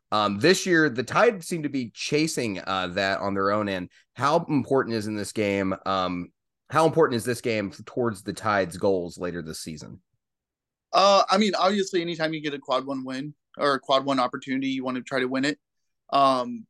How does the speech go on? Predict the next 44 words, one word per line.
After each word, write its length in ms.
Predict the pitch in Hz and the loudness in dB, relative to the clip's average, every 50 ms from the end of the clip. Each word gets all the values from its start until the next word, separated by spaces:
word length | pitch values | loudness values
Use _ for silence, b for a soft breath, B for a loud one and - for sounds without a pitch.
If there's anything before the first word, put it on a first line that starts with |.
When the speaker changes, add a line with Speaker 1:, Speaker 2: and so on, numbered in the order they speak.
| _ _ | _ _
Speaker 2:
so 240 | - - 151 143 139 | -6 -2 -2 0 0
that's 240 | 139 135 131 - 143 | 0 -2 -4 -4 -6
a, 40 | 139 | -8
this 240 | 113 131 139 - | -8 -8 -10 -10
is 120 | 139 135 139 | -8 -6 -4
another 500 | 139 135 131 135 135 139 135 135 135 123 - - 131 | -2 0 0 0 0 0 0 0 -2 -4 -8 -10 -8
ho-, 180 | 131 147 - - _ _ _ | -6 -6 -6 -6 _ _ _
it's 260 | - 143 139 - - | -6 -6 -4 -4 -4
neutral 340 | 143 139 143 147 147 156 143 | -2 0 0 0 0 -2 -4
site 320 | 139 - - 139 139 - - | -2 0 0 0 0 -2 -2
technically, 480 | - 135 - 143 143 147 151 143 147 | -4 -4 -4 -4 -4 -4 -2 -2 -2
so 360 | 143 - - 135 127 123 127 | -4 -2 -2 0 0 0 0
it's 180 | 120 123 123 - | -2 -4 -4 -6
a 60 | 131 | -6
one 220 | 123 127 127 127 127 | -4 -4 -4 -4 -6
through 200 | - 135 127 120 | -6 -8 -8 -8
fifty 480 | - - 135 127 131 - 143 131 131 | -4 -2 -2 -2 -2 -2 -2 0 0
matchup. 420 | 131 127 120 123 123 - 131 127 - | 2 2 0 0 0 0 0 0 0
So 140 | - 131 | 0 0
as 100 | 123 120 | 0 2
long 160 | 127 123 123 127 | 2 0 0 0
as 120 | 123 - | -4 -6
Gonzaga 420 | - 127 120 123 117 123 123 120 | -8 -6 -2 0 0 0 0 -2
stays 280 | 117 - - 120 120 120 | -4 -4 -4 -4 -4 -6
within 220 | 123 117 - 127 | -8 -16 -18 -16
the 80 | 120 120 | -16 -10
top 220 | 117 - 120 - - | -4 -4 -4 -2 -4
fifty 220 | - 117 - - 120 | -6 -10 -6 -6 -6
of 120 | 117 117 | -6 -6
the 60 | 120 | -4
net, 280 | 120 123 131 131 - - _ _ _ _ _ _ _ _ _ _ - | -2 0 0 0 -2 -4 _ _ _ _ _ _ _ _ _ _ 0
um, 440 | 123 123 123 120 120 117 120 117 110 - | 2 2 2 2 0 -2 -6 -8 -10 -6
it's 240 | - 127 127 - - | -4 -4 -4 -2 0
a, 320 | 131 123 120 117 117 120 117 113 - _ _ _ _ _ _ _ _ _ _ _ | 0 2 2 2 2 0 -2 -4 -10 _ _ _ _ _ _ _ _ _ _ _
it's 220 | - 123 131 - 135 | -6 -6 -4 -2 -2
a 100 | 123 120 | -2 -2
quad 260 | - - 131 117 123 | 0 2 2 2 4
one, 440 | 123 127 123 120 120 120 110 104 - _ _ _ _ | 2 0 0 0 -2 -4 -6 -6 -10 _ _ _ _
you 120 | - 127 | -2 0
know, 80 | 123 120 | 0 0
win 340 | 117 123 127 127 127 127 123 | 0 0 0 2 2 2 2
or, 280 | 123 120 120 120 110 - _ _ _ - | 2 0 0 0 -2 -6 _ _ _ -6
you 140 | - 131 127 | -2 -2 0
know, 160 | 120 117 | 0 -2